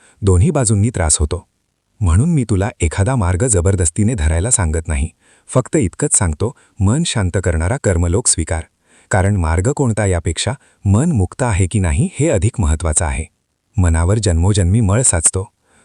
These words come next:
तो मळ गुरुवचनांच्या अभ्यासाने हळूहळू धुतला जातो. एक दिवस अचानक आत्मस्वरूपाचा अनुभव येतो. जसं मिठाचा खडा समुद्रात मिसळून समुद्रासारखाच होतो,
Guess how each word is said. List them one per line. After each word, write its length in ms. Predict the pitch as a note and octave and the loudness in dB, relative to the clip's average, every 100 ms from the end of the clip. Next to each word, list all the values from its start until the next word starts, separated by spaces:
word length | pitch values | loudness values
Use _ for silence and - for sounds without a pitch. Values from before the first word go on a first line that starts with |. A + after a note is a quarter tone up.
| _ | _
तो 100 | G2 | 2
मळ 240 | F2+ E2+ - | 4 2 0
गुरुवचनांच्या 800 | G#2 G2 C3 A2 G#2 F#2 F2 | 2 2 2 0 0 -2 -2
अभ्यासाने 500 | G#2+ D2+ E2 F#2 F#2 | -4 -2 -2 0 0
हळूहळू 480 | C3+ F#2+ F2+ F#2 F#2 | 0 2 2 4 2
धुतला 360 | C3 E2+ F#2 F2+ | 2 0 0 0
जातो. 320 | E2 D#2 - _ _ _ _ _ | 0 -2 -8 _ _ _ _ _
एक 180 | C3+ E3+ | 0 2
दिवस 300 | D3 D3 D#3+ | 0 0 0
अचानक 400 | G2 - G2 B2+ - | 0 0 0 -2 -2
आत्मस्वरूपाचा 800 | - - B2 B2 G#2+ G2 E2+ B2 | -4 -2 -2 0 0 0 -2 0
अनुभव 300 | E2+ D2+ D2+ | 2 2 0
येतो. 280 | C#2+ F2+ - _ _ _ _ - | -2 -8 -10 _ _ _ _ -2
जसं 220 | G2 A2 | 0 2
मिठाचा 460 | F#2 D#2+ - F#2 - | 2 0 0 -2 -2
खडा 240 | - F2 | -2 0
समुद्रात 460 | - G2 F#2 F2 G#2 | 0 0 0 0 -2
मिसळून 360 | G#2 E2+ F2+ A#2+ | 0 0 0 0
समुद्रासारखाच 840 | A#2+ F2+ F#2+ A2+ B2 G#2+ - G2 | 2 0 0 0 -2 -2 -2 -2
होतो, 260 | - D#2+ | 0 0